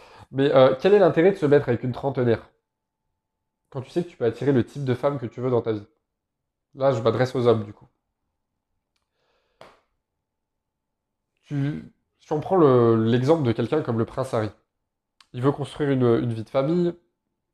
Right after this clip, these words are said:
il veut avoir des enfants, donc il a eu un enfant avec Meghan Markle.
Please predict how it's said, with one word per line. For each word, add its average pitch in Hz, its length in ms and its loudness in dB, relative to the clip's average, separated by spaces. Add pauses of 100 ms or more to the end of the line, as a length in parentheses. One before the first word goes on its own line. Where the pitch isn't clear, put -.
(140)
il 127 80 -14
veut 120 100 2
avoir 113 180 2
des 113 160 0
enfants, 160 360 2
donc 117 340 -4 (540)
il 120 180 -8
a 117 60 2
eu 117 120 2
un 113 120 2
enfant 113 260 0
avec 113 220 -2
Meghan 113 180 -8
Markle. 160 500 -4